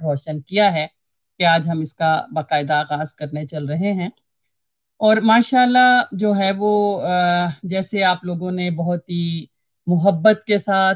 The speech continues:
बहुत ही एहतमाम के साथ, बहुत ही शौक के साथ इसको वेलकम किया है, अ, और इस पर मैं अल्लाह का जितना भी शुक्र अदा करूं और आप भी जितना शुक्र अदा करें उतना कम है।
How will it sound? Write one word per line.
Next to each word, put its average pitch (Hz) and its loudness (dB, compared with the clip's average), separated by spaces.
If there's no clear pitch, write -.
बहुत 175 -6
ही 160 -8
एहतमाम 170 -2
के 196 -6
साथ, 185 2
बहुत 170 -4
ही 170 -6
शौक 196 2
के 185 -6
साथ 170 2
इसको 170 -12
वेलकम 170 0
किया 156 -2
है, 170 -2
अ, 160 2
और 170 2
इस 220 0
पर 247 2
मैं 233 6
अल्लाह 208 2
का 202 2
जितना 247 0
भी 208 -2
शुक्र 185 -8
अदा 165 2
करूं 170 -6
और 165 0
आप 160 2
भी 170 -8
जितना 170 -6
शुक्र 160 -8
अदा 147 0
करें 156 -10
उतना 151 -10
कम 139 -2
है। 139 -14